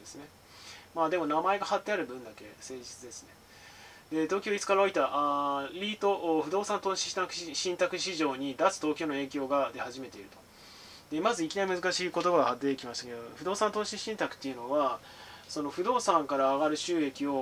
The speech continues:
おー、えー、まあ、か-、その企業のように、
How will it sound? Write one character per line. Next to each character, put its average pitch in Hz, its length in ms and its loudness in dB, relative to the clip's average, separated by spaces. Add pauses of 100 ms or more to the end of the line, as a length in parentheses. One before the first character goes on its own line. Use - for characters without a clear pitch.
(200)
お 120 1120 -8 (1400)
ー、 - 20 -16
え - 20 -16 (800)
ー、 147 40 -10
ま 151 140 2
あ、 135 40 -6
か-、 160 240 4 (160)
そ - 140 -10
の 135 80 -6
企 233 240 -4
業 190 180 4
の 131 80 -4
よ 135 200 -4
う 120 40 -14
に、 131 320 -4